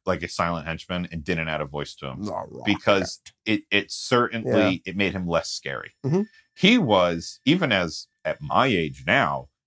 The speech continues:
Speaker 1: he was still an intimidating guy. I can only
Speaker 2: Yes.
Speaker 1: imagine a child seeing, you know,
Speaker 2: Oh, yeah.
Speaker 1: that movie and being like,
Speaker 2: He
Speaker 1: "Oh my
Speaker 2: terrified me
Speaker 1: God."
Speaker 2: when I saw
Speaker 1: Yeah.
Speaker 2: this in theaters.
Speaker 1: Um,
Speaker 2: And the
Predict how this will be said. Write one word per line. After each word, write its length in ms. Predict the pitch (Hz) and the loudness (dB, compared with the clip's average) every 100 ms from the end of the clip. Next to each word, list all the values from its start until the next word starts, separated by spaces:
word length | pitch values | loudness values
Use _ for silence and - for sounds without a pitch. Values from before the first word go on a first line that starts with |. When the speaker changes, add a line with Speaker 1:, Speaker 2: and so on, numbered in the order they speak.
| _ _ _ _ - | _ _ _ _ 2
Speaker 1:
he 120 | 196 | 6
was 160 | 190 | 6
still 200 | - 240 | 6 6
an 60 | 151 | 6
intimidating 640 | 104 - 156 127 104 92 | 4 2 4 6 4 4
guy. 160 | 117 147 | 4 6
I 80 | 85 | 4
can 120 | 143 | 2
only 180 | 147 104 | 4 4
Speaker 2:
Yes. 60 | |
Speaker 1:
imagine 320 | 101 139 95 | 4 2 0
a 60 | 82 | -2
child 460 | - 120 131 92 - | 4 6 6 2 -2
seeing, 320 | 90 82 76 _ _ _ _ - | -6 -6 -10 _ _ _ _ -8
you 140 | 95 | 2
know, 80 | 147 | 4
Speaker 2:
Oh, 40 | 135 | 6
yeah. 200 | 120 104 | 6 4
Speaker 1:
that 160 | 92 | 4
movie 440 | 95 92 82 80 76 | 4 0 0 -2 -2
and 180 | 87 80 | -4 0
being 240 | 87 82 | -2 -2
like, 160 | 80 78 | 0 2
Speaker 2:
He 60 | |
Speaker 1:
"Oh 20 | |
my 40 | 190 180 | 4 8
Speaker 2:
terrified 380 | 160 131 143 135 | 8 8 6 6
me 60 | 143 | 6
Speaker 1:
God." 120 | 123 | 4
Speaker 2:
when 100 | 117 | 2
I 60 | 117 | 0
saw 160 | 117 | 4
Speaker 1:
Yeah. 100 | 117 | 4
Speaker 2:
this 140 | 113 120 | 4 -2
in 100 | 113 | -4
theaters. 480 | 113 107 - - _ - | -4 -4 -8 -16 _ 2
Speaker 1:
Um, 460 | 123 120 113 101 - - - - | 6 6 4 0 -10 -20 -6 6
Speaker 2:
And 180 | 196 190 | 8 10
the 160 | 185 | 6